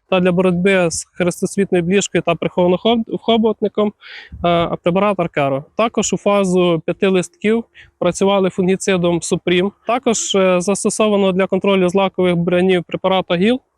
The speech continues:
У фазу, е, початку інтенсивного росту стебла для, е, рівномірності, е, цвітіння ми внесли препарат Оріус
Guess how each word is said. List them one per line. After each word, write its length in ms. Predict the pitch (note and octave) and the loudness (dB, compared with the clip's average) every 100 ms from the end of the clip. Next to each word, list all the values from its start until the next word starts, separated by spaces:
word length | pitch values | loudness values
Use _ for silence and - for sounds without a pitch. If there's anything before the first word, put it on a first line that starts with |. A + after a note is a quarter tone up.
| - | 0
У 100 | F3 | 0
фазу, 680 | A3 A3 G#3+ G3 F#3 E3+ F3 | 2 0 0 0 2 0 -2
е, 480 | E3 E3+ E3+ E3 D#3 _ | -2 0 0 -2 -6 _
початку 440 | F3+ - G3+ - F#3 | -8 -2 -2 0 -2
інтенсивного 580 | E3+ F3+ - F#3+ F3+ F3+ | -2 -2 0 0 2 2
росту 300 | F#3 - F3+ | -2 -4 -10
стебла 540 | - E3+ E3 E3+ E3+ | -4 -2 0 2 0
для, 440 | D#3+ F3+ F#3 F3+ | -2 0 2 0
е, 440 | D#3+ E3+ D#3 D#3 D#3 | -2 -2 0 0 0
рівномірності, 960 | F3+ F#3 F#3+ G3+ F3+ E3+ - - F3+ E3 _ _ _ _ | 0 2 2 2 0 -2 -4 -2 0 -2 _ _ _ _
е, 200 | D#3 D#3+ | 0 2
цвітіння 680 | D#3 F#3 F3 G#3 G3+ G3 F3 | 0 -2 -2 0 2 2 2
ми 200 | F3 F3+ | 2 2
внесли 420 | F3+ F3 - F#3 | 2 0 0 -2
препарат 520 | F3 E3+ F3 F3 F3 - | -2 -4 0 0 0 0
Оріус 540 | F#3 G#3 A3+ A#3 - | 0 2 2 2 -2